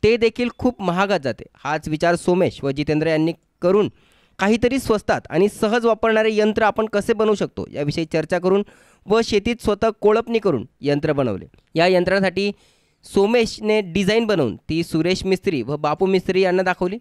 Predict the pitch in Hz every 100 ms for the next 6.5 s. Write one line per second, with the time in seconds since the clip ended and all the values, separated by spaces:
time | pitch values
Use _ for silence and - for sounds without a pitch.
0 | _ - 143 151 170 160 151 160 170 160
1 | 160 196 165 185 135 139 160 160 160 170
2 | 175 - 190 202 214 220 214 214 202 175
3 | 110 - _ _ _ 202 220 214 220 220
4 | 214 196 185 214 139 131 160 160 190 202
5 | 180 190 190 - - 214 226 220 190 185
6 | 175 170 156 -